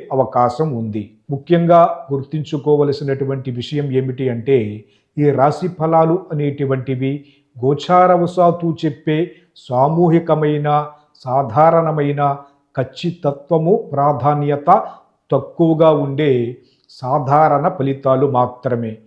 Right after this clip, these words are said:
కనుక ఈ యొక్క ఫలితాలలో, రాశి ఫలితాలలో ఏదైనా ప్రతికూల ఫలితాలు వచ్చినా, కష్టాలు కలుగుతాయి అని చెప్పినా ఏమాత్రము కంగారు పడిపోవలసినటువంటి అవసరము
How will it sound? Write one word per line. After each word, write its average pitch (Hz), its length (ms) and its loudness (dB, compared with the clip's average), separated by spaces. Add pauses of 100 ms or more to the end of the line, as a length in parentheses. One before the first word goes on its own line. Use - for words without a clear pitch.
(320)
కనుక 180 280 4 (580)
ఈ 156 80 -2
యొక్క 170 220 0 (180)
ఫలితాలలో, 170 720 2 (220)
రాశి 147 360 0
ఫలితాలలో 151 680 0 (500)
ఏదైనా 151 360 0 (800)
ప్రతికూల 170 580 2
ఫలితాలు 156 540 0
వచ్చినా, 143 320 -2 (160)
కష్టాలు 170 420 0
కలుగుతాయి 156 680 2 (120)
అని 151 200 -4
చెప్పినా 139 360 -2 (560)
ఏమాత్రము 165 580 2 (240)
కంగారు 156 500 2
పడిపోవలసినటువంటి 151 1160 0
అవసరము 143 440 -2